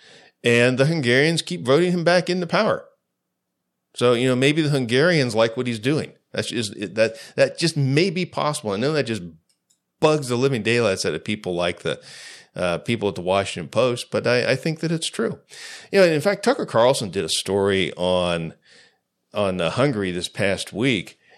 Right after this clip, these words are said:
and, and this is, uh, what Tucker Carlson said. He said, "This is quoting him." Quote, "Why are they, why are they trying to tell us that Hungary is a hellscape? Maybe because Hungary's government self-consciously tries to serve the needs of its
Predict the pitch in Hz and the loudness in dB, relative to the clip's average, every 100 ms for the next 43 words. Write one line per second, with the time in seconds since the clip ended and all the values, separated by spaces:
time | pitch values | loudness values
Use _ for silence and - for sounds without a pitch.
0 | - - 110 107 90 101 101 131 117 98 | -8 0 2 2 0 -2 0 0 0 -2
1 | 95 95 107 117 113 85 - 92 120 101 | -2 0 0 0 -2 -4 -2 0 0 -4
2 | 76 - 78 80 85 - 87 85 82 - | -10 -6 -4 -4 -4 -4 -4 -6 -10 -16
3 | - - - - _ _ - 135 120 - | -16 -20 -20 -20 _ _ -6 -6 -6 -6
4 | 113 113 104 82 85 78 _ _ 139 117 | 0 2 2 -6 -10 -10 _ _ 0 2
5 | 95 - _ _ - 117 156 202 180 135 | 0 -6 _ _ -6 2 4 4 4 2
6 | 92 90 135 - - 214 233 185 - 143 | 0 0 0 0 0 4 4 2 2 2
7 | 113 - 120 120 - 113 123 104 87 69 | 2 0 0 0 -4 -4 -2 -2 -2 -2
8 | - 143 - - 71 - _ _ _ _ | 0 0 0 -4 -8 -10 _ _ _ _
9 | - 123 196 185 156 113 139 147 131 104 | -4 0 0 0 -2 0 0 0 -2 0
10 | 113 123 120 104 - 160 - - 131 139 | 2 2 0 -4 0 0 -2 0 0 0
11 | 127 135 - 98 104 104 - 98 101 101 | -8 -6 0 2 2 0 0 0 0 -4
12 | 90 92 95 - 98 - 104 104 | -4 -6 -8 -8 -8 -4 -6 -6